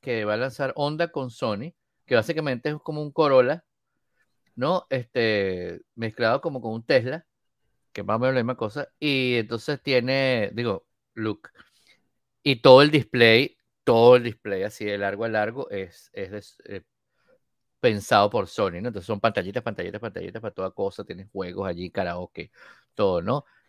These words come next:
El Tesla, para el que no sabe, que imagino que algunos, eh, cuando tú te montas, el tablero lo único que tiene es una pantalla, un-, una especie de, de, de,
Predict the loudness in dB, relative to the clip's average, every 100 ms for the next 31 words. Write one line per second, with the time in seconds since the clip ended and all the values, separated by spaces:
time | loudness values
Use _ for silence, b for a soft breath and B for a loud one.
0 | -4 -2 4 4 6 2 -2 -8 _ _
1 | _ _ _ _ _ _ _ -4 -2 -4
2 | -6 -8 -8 -12 _ -12 -8 0 2 2
3 | 0 -6 -10 -10 -8 -6 -8 -8 -12 -10
4 | -10 -12 -16 -20 _ _ _ _ 0 2
5 | 2 0 -4 -4 -2 0 0 0 0 0
6 | 0 2 2 2 2 -2 -4 -6 -8 -8
7 | -10 -10 -8 -6 -4 -4 -6 -6 -10 -14
8 | -12 -10 -8 -6 -2 -2 -4 _ _ _
9 | -10 -8 -10 -14 _ _ -12 -10 -10